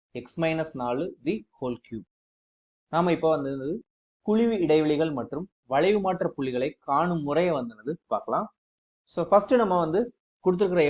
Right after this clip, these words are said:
f of x-க்கு f dash of x கண்டுபிடிக்கணும், அதுக்கப்புறம் f double dash of x கண்டுபிடிக்கணும், அதுக்கப்புறம் f double dash of x is equal to zero அப்படிங்கிற சமன்பாடை வந்து நம்ம வந்து தீர்க்கணும். அதை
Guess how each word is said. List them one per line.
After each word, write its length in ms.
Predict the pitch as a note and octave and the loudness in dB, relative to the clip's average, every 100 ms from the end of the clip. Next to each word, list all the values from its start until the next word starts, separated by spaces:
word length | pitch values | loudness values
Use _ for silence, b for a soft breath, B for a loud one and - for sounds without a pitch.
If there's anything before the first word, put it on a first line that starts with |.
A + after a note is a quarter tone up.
| D3 | 4
f 40 | F#3+ | 2
of 80 | F3 | 2
x-க்கு 280 | E3+ - A3 A#3+ - - B2 C3+ | -4 -4 -2 -2 -8 -6 -2 0
f 40 | D#3+ | 4
dash 160 | F3+ F3+ | 4 4
of 80 | E3+ E3 | 2 0
x 40 | - | -4
கண்டுபிடிக்கணும், 420 | D#3+ D#3 F3+ G#3+ | -4 -2 -2 0
அதுக்கப்புறம் 360 | D3+ D3+ E3+ A3+ - - D#3 | -2 -2 -2 -4 -8 -4 -4
f 40 | - D3 | 4 4
double 180 | D3+ F3 | 6 4
dash 120 | F3 D3+ | 4 2
of 60 | D3+ | 0
x 40 | - | -6
கண்டுபிடிக்கணும், 480 | B2 A#2 G#2+ D#3 G#3+ _ _ _ - | -8 -8 -10 -10 -10 _ _ _ -2
அதுக்கப்புறம் 440 | D3+ F3+ F3+ G#3 B3 - _ _ C#3 F#3 | 0 0 0 0 -2 -6 _ _ 0 0
f 40 | D#3+ D#3+ | 4 2
double 220 | D#3+ F#3 | 4 4
dash 180 | F#3+ F#3+ G3 | 2 2 -4
of 60 | - F#3 | -4 -8
x 120 | - - | -8 -10
is 60 | C#3 D#3 | -6 0
equal 200 | F#3 E3 | 0 2
to 60 | C#3 D3 | 2 4
zero 220 | F3+ G3+ - | 4 4 2
அப்படிங்கிற 320 | B2+ C#3+ C3+ C3+ | -2 -2 -4 -6
சமன்பாடை 400 | C#3 E3+ F3+ D#3+ | -4 0 2 2
வந்து 340 | C3 B2+ B2 A3+ - _ _ - | 2 -6 -6 -6 -8 _ _ -8
நம்ம 120 | C#3 C#3 C#3+ | -4 -2 -2
வந்து 140 | G3 - F3+ | -4 -2 4
தீர்க்கணும். 460 | F3+ - C#3+ A3 - _ _ _ - | 4 4 -4 -6 -10 _ _ _ 2
அதை 100 | E3+ | 4